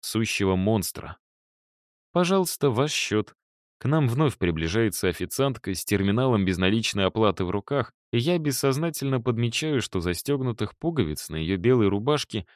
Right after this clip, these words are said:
стало на две меньше. Расплатившись, лезу в карман за наличкой, чтобы оставить ее на чай, когда вдруг в глаза бросается надпись в нижнем углу счета, выведенная аккуратным почерком.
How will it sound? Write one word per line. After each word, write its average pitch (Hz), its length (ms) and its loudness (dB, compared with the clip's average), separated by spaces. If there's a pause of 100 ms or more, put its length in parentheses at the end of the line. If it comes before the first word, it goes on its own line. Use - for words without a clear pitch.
(260)
стало 147 380 0
на 101 180 2
две 92 220 0
меньше. 101 540 -2 (460)
Расплатившись, 139 880 0
лезу 139 300 0
в - 40 -14
карман 127 360 0
за 120 100 4
наличкой, 123 560 0
чтобы 82 320 -2
оставить 123 480 0
ее 101 100 0
на 98 140 -2
чай, 147 340 -4 (340)
когда 156 340 4
вдруг 165 320 4
в 113 100 2
глаза 127 400 4
бросается 117 640 -2
надпись 123 640 -6
в 87 100 -6
нижнем 107 520 0
углу 104 260 2
счета, 104 500 -4 (340)
выведенная 113 720 2
аккуратным 90 600 -4
почерком. - 640 -4